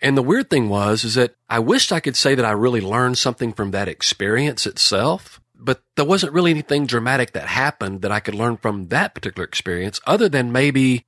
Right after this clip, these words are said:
I should have bailed out of the saddle. And I s-, sometimes think that's a good and a bad thing. Sometimes, well, I, honestly, I've never bailed out on a horse, and the two times that I haven't,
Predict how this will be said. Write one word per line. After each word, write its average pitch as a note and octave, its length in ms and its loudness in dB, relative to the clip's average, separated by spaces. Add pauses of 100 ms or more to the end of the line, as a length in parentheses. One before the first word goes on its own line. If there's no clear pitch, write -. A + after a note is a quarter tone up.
I B2 120 -4
should B2 200 2
have G2 120 -4
bailed G2+ 280 2
out F#2+ 140 0
of D#2+ 60 -8
the - 80 -10
saddle. E2+ 480 -2 (240)
And G#2+ 400 -2 (220)
I A#2 160 -2
s-, - 280 0
sometimes D#3 460 0
think A#2+ 140 0
that's A#2 200 -2
a G#2 60 -4
good A2 180 2
and G#2+ 80 -4
a F#2 40 -4
bad F#2+ 320 -2
thing. C#3 220 -2
Sometimes, G#2+ 600 -2
well, A2+ 260 2
I, A2 60 2
honestly, C3 420 0
I've F#2+ 140 -4
never G#2+ 280 0
bailed A#2+ 340 2
out B2 120 2
on B2 100 -2
a A#2+ 40 -2
horse, B2+ 440 -2
and F#2 120 -4
the F2 60 -4
two A#2 180 -2
times A2 280 -2
that G#2 80 -2
I F#2 60 -4
haven't, A2+ 400 -2